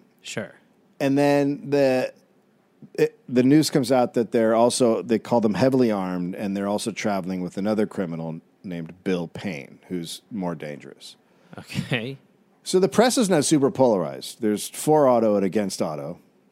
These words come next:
Speaker 1: Mm-hmm.
Speaker 2: And he also is no longer his, like, playful, fun self that he's been.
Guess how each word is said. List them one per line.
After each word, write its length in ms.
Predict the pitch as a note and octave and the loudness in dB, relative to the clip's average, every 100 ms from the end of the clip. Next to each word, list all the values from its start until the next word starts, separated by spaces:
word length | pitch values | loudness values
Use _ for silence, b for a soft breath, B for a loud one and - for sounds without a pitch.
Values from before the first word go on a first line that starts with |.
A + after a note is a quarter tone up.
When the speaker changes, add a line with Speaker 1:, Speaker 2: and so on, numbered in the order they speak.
| _ | _
Speaker 1:
Mm-hmm. 400 | A#2 F#2+ A2 A#2 A#2+ _ _ | -16 -12 -10 -10 -14 _ _
Speaker 2:
And 140 | C3 | -2
he 80 | D#3 | 0
also 320 | G#3+ A3+ C#4+ A#3 | 2 0 0 0
is 140 | D3 | 2
no 160 | D3 C#3 | 2 4
longer 380 | C3+ C3 A#2+ | 4 2 2
his, 180 | A#2 G#2 | 0 -2
like, 180 | A2+ - | -2 -4
playful, 540 | - A2 A2 - A2 | -6 -2 0 0 -2
fun 280 | G2 A#2 G#2 | 0 -2 -2
self 380 | - A#2+ F2+ E2+ | -2 0 0 -2
that 120 | D2+ | -6
he's 140 | D#2+ D2+ | -8 -8
been. 360 | D#2+ D2+ - | -12 -12 -16